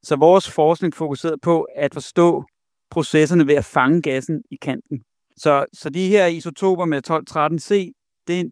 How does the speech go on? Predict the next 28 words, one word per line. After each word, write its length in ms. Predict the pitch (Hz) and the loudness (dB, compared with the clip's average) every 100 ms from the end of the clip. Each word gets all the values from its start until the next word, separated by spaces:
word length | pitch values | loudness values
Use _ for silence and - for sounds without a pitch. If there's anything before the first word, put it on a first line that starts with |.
| 190 | -4
den 120 | 180 | -2
giver 180 | 190 165 | 0 2
dig 200 | 151 202 | 2 0
én 60 | |
ting, 240 | 170 185 165 | 0 -2 -2
men 120 | 156 | -2
den 80 | 151 | 0
giver 140 | 165 | -2
dig 60 | 156 | -2
ikke 120 | 151 | -2
hele 140 | 165 165 | -6 -4
billedet. 360 | 147 156 156 | -4 -2 -4
Så 120 | - | -4
vi 280 | 139 165 165 - _ | -4 -2 -4 -6 _
tog 180 | - 170 | -2 -2
skridtet 360 | - 175 185 156 | 2 2 4 4
videre 460 | 165 202 180 151 - _ _ _ _ _ _ - | 6 6 6 2 0 _ _ _ _ _ _ -2
og 120 | 143 | 2
også 160 | 160 - | 2 -2
brugte 380 | 165 165 - 160 | -2 -2 -4 -6
sådan 120 | 165 | 0
nogle, 280 | 151 139 113 - _ - | 2 2 0 -6 _ -8
det, 100 | 143 | -4
der 140 | 143 117 _ | -4 -6 _
man 120 | 143 123 | -6 -4
kalder 200 | 131 123 | -4 -6
eksotiske 840 | 127 - - 190 196 202 - 160 139 _ _ _ _ | -8 -4 2 2 2 -2 0 0 -2 _ _ _ _
metan. 520 | 151 - 170 160 160 | -4 0 2 2 2